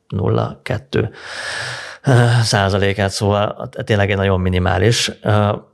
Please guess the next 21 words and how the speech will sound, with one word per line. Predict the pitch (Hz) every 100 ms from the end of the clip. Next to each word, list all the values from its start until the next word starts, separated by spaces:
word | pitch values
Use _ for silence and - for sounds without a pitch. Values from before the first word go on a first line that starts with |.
| _
Ez | - - 110
a |
fajta | 110 113 104 101
választék, | 101 101 101 - 123 113 104
az | 104
nyilván | 104 98 95 95 98 - - - - -
több | 107 113
lehetőséget | 117 113 110 98 107 104 101
ad, | 101 95 - - 104 98 95 98 - - _ _
nem | - 113 104
mondom | 101 98
azt, | 95
hogy | -
nem | 98 92
lehet | 92 -
néhány | 107 101 101
értékpapírból | 101 98 127 98 - - 107
is | -
jót | 107 -
választani, | 113 120 - 107 101
csak, | - 120